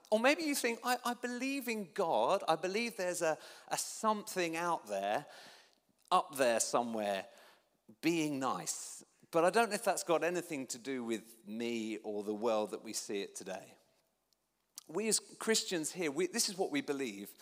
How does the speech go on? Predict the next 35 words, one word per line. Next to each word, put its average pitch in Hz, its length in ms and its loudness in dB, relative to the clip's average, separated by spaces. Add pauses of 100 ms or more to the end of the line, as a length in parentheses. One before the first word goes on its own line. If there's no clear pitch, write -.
(120)
about 120 340 -2
God. 143 280 0
We 208 140 -6
believe 147 340 -4
that 135 180 -2
God 151 360 2 (360)
made 135 300 0
the 160 80 -2
world. 160 340 2
He 143 120 -6
was 143 160 -4
the 156 80 -6
creator. 170 640 -4
He 135 260 -12
created 160 720 -4
the 113 80 -10
world. 107 520 -2 (640)
And 175 120 0
actually, 196 280 0
he 196 180 -6
sustains 196 680 0
it. 127 120 0
He, 170 300 -6 (260)
he 185 120 -4
carries 202 540 0
it 175 120 2
on 143 320 -2
through 185 380 0
his 156 240 -2
very 175 340 0 (260)
act 180 240 -2
of 151 100 -4
love 170 340 4
and 160 160 -2
nature. 165 560 0